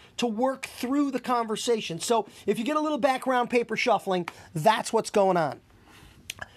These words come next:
But you find your twenty dollar bill, you borrow a twenty from a friend. So right now, you're holding a twenty and you owe it to somebody 'cause you borrowed it.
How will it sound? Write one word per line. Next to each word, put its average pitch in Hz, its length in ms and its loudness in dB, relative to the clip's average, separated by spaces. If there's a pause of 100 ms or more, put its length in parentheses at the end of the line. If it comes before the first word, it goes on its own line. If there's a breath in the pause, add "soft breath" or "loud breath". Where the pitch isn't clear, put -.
(140 loud breath)
But 196 180 0
you 214 80 0
find 294 340 2
your 285 80 -4
twenty 262 300 0
dollar 233 260 2
bill, 202 380 2 (140 soft breath)
you 185 120 0
borrow 240 320 6
a 240 60 4
twenty 226 300 2
from 202 160 -4
a 180 40 2
friend. 160 400 -2 (480 loud breath)
So - 180 2
right 277 300 4
now, 254 460 2 (120 loud breath)
you're 185 120 0
holding 330 420 2
a 277 40 -4
twenty 233 480 0 (440)
and 240 120 4
you 233 200 0
owe 269 200 6
it 240 120 2
to 196 100 -6
somebody 185 380 0
'cause 170 200 -2
you 180 60 0
borrowed 180 380 2
it. 143 100 -8